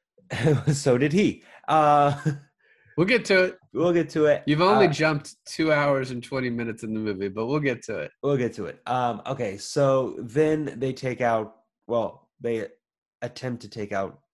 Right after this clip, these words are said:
Speaker 1: the Don.
Speaker 2: Yeah, which I think the,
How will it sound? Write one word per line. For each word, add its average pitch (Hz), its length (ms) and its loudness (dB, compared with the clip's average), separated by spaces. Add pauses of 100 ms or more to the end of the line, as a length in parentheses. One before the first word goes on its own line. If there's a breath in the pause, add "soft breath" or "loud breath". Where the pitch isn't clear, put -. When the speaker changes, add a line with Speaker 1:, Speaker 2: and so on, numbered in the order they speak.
(800)
Speaker 1:
the 120 120 -6
Don. 90 400 -10 (960 soft breath)
Speaker 2:
Yeah, 151 140 4
which 151 280 0 (300)
I 151 80 0
think 240 360 -2
the, 131 560 -2